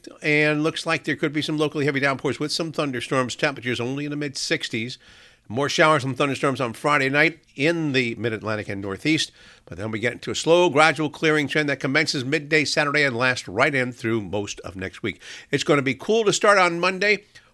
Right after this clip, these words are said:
warming up into the upper sixties and lower seventies by Thursday and Friday of the last full week of the month of October. I am meteorologist Steve Pelletieri, and that is the weather situation for your Friday.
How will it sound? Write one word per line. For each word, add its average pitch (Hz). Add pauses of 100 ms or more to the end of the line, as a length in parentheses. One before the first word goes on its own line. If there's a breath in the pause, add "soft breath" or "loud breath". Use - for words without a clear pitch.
warming 165
up 170
into 170
the 160
upper 156
sixties 123
and 120
lower 101
seventies 151
by -
Thursday 107
and 87
Friday - (600 soft breath)
of 85
the 82
last 101
full 151
week 117 (360 soft breath)
of 90
the 98
month 85 (320)
of 87
October. 82 (1120 soft breath)
I 185
am 196
meteorologist 190
Steve 190
Pelletieri, 190
and 170
that 175
is 175
the 131
weather 139
situation 131
for 123
your 120
Friday. 143